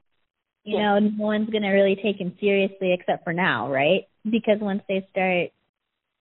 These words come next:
Speaker 1: you know, with all the, I guess they do campaigning and,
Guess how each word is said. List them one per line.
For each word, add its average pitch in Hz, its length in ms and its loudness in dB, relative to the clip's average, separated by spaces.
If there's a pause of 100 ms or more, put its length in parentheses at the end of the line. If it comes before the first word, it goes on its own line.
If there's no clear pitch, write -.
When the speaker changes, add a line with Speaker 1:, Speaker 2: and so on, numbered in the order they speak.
(460)
Speaker 1:
you 190 160 2
know, 180 380 0 (1000)
with 185 300 2
all 185 240 0
the, 175 880 0 (760)
I 196 60 2
guess 226 200 2
they 247 120 4
do 240 200 -4
campaigning 208 800 -8
and, 175 240 -8